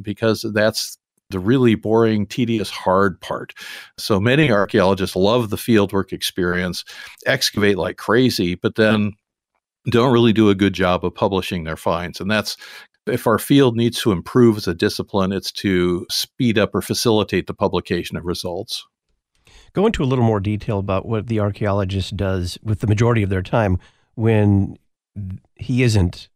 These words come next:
Speaker 2: in the field.
Speaker 1: Most archaeologists have real jobs. For instance, I'm teaching at Concordia. It's common to find people teaching at state universities, and there are very few full-time archaeologists.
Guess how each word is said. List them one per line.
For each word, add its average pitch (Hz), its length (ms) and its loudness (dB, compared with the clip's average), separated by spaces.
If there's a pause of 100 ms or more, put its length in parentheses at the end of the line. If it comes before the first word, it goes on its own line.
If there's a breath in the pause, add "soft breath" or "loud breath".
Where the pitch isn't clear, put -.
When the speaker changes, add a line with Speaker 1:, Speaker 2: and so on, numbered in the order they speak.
(360)
Speaker 2:
in 95 200 0
the 92 80 0
field. - 520 -10 (880 loud breath)
Speaker 1:
Most 202 360 2
archaeologists 135 800 2 (140)
have 117 340 2 (140)
real 127 240 6
jobs. 87 420 2 (400 loud breath)
For 113 100 -2
instance, 98 300 -2
I'm 107 160 2
teaching 107 340 -4
at 92 140 -2
Concordia. 113 760 2 (400 loud breath)
It's - 200 -4
common 120 600 0
to 104 220 -2
find 98 1080 -4
people 117 320 -4
teaching 107 440 -2
at 92 120 -6
state 110 300 0
universities, 98 920 -2
and 87 200 -4 (580)
there 113 260 4
are 107 60 4
very 139 260 2
few 127 220 2
full-time 107 420 0
archaeologists. 92 720 -2